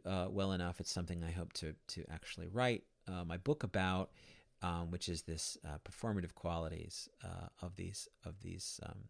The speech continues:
deceptive characters and, and the way in which it parallels our own, um, our own, uh, givenness to, to, to believe in, in half truths, um, and that, that is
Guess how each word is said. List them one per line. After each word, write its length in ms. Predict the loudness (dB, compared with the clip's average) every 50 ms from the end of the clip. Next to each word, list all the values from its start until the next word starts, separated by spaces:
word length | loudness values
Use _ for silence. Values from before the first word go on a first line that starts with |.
| -16 _ _ -6
deceptive 520 | 0 2 2 2 2 -2 -4 -8 -14 -12
characters 580 | -8 -6 -6 -6 -6 -6 -8 -8 -6 -6 -6 -6
and, 180 | -6 -8 -10 -10 -12 -10
and 100 | -8 -6
the 80 | -4 -4
way 220 | -4 -2 -2 -2
in 100 | -2 -4
which 220 | -4 -6 -6 -8 -10
it 80 | -8
parallels 520 | -6 -6 -4 -4 -2 -2 -4 -4 -4 -4 -6
our 160 | -4 -4 -4 -2
own, 320 | -2 -2 -2 -2 -2 -4 -6 -10 -16 -20 -20 -20 -20 -20 -20 -20 _ _ -4
um, 400 | -2 0 0 2 0 0 0 -2 -4 -4 -6 -6 -8 -10 -10 -8
our 160 | -6 -6 -4 -4
own, 400 | -4 -2 -2 -2 -2 -4 -4 -6 -10 _ -18 -16
uh, 60 | -14 -12 -10 -10 -6 0
givenness 800 | 0 0 2 2 0 0 0 -2 -2 -4 -2 0 0 0 0 -2
to, 180 | -4 -4 -4 -4 -4 -6 -8 -10 _ -8
to, 240 | -8 -6 -6 -6 -6 -6
to 120 | -6 -8
believe 520 | -6 -6 -6 -4 -4 -4 -4 -4 -6 -6
in, 200 | -8 -8 -8 -8 -10 -10 -8 -8
in 80 | -8
half 320 | -6 -4 -6 -6 -6 -6 -8
truths, 560 | -4 -2 0 0 0 -2 -4 -6 -6 -6 -6 -10 -16 -20 -20 -20 -20 -20 -20 -16 -8 -4
um, 320 | -2 -2 0 -2 -2 -4 -6 -8 -10 -14 -16 -14 -6 -2
and 120 | 0 0
that, 140 | 0 0 -2 -6 _ _ _ 2
that 200 | 4 4 2 0 -4
is 220 | -4 -4 -4 -4